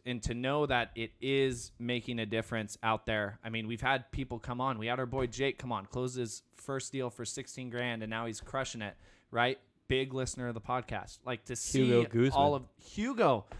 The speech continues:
Speaker 1: our first guy to come on, bro.
Speaker 2: Made
Speaker 1: Hugo
Speaker 2: fifteen thousand
Speaker 1: made
Speaker 2: off of it.
Speaker 1: fifteen grand. Dude, to know all of you guys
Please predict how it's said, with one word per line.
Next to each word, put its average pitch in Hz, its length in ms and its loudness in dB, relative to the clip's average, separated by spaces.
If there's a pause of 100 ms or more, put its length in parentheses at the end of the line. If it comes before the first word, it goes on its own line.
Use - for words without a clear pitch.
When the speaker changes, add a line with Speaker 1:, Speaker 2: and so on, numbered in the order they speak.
(200)
Speaker 1:
our 147 120 4
first 226 420 0
guy 185 200 6
to 151 80 4
come 139 260 0
on, 107 320 2 (160)
bro. 139 400 4
Speaker 2:
Made 104 160 2
Speaker 1:
Hugo 208 200 4
Speaker 2:
fifteen 143 340 6
thousand 120 340 6
Speaker 1:
made 190 80 4
Speaker 2:
off - 80 -2
of - 60 -6
it. 254 140 4
Speaker 1:
fifteen 160 320 -4
grand. 113 360 -4 (500)
Dude, 147 320 0
to 143 120 -4
know 156 420 2 (320)
all 143 260 10
of 147 120 6
you 139 100 4
guys 123 400 6